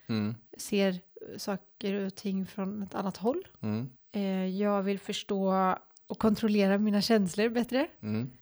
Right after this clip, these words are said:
Speaker 2: En, som kvinna så har man liksom en månadscykel och den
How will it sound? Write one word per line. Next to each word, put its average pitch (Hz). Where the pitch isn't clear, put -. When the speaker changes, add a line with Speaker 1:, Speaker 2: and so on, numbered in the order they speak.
Speaker 2:
En, 202
som 220
kvinna 214
så 240
har 226
man 180
liksom 180
en 170
månadscykel 190
och 196
den 185